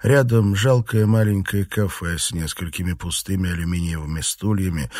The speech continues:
и столиками, стоящими на тротуаре. А еще дальше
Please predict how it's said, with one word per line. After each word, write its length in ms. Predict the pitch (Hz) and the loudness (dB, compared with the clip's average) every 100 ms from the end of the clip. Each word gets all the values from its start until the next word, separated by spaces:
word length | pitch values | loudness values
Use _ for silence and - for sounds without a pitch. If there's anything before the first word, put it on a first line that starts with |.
| - | -12
и 140 | - 92 | -6 -6
столиками, 680 | - - 90 76 65 65 64 | -6 -4 -4 -4 -8 -8 -8
стоящими 680 | - 76 73 62 - 67 | -8 -6 -6 -6 -6 -6
на 160 | 69 60 | -8 -10
тротуаре. 720 | - 65 - 65 55 53 57 - - - | -14 -14 -8 -6 -4 -4 -8 -10 -14 -4
А 120 | 98 | 0
еще 380 | 85 76 - 101 | 0 0 0 2
дальше 500 | 117 123 113 123 120 | 6 6 6 4 0